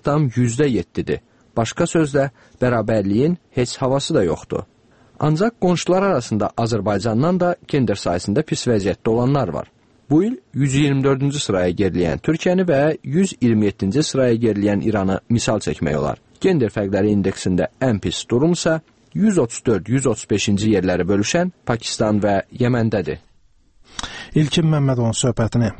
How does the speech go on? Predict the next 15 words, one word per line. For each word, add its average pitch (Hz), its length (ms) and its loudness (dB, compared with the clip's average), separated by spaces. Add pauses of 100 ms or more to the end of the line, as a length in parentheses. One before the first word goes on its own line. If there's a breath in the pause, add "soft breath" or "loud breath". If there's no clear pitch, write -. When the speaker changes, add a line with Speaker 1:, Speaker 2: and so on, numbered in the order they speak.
Speaker 2:
dinlədiniz. 110 720 0 (840 loud breath)
Və 233 160 2
sonda 202 460 2
Rusiyada 165 480 0
vətən, 156 400 2 (160)
vətənə 151 340 2
xəyanət 147 400 0
maddəsinin 110 560 0
əhatə 135 300 2
dairəsi 113 480 0 (340)
genişləndirilir. 107 880 0 (100)
Daha 151 240 2
kimlərə 101 460 -2
vətən 98 260 -2
xaini 95 320 0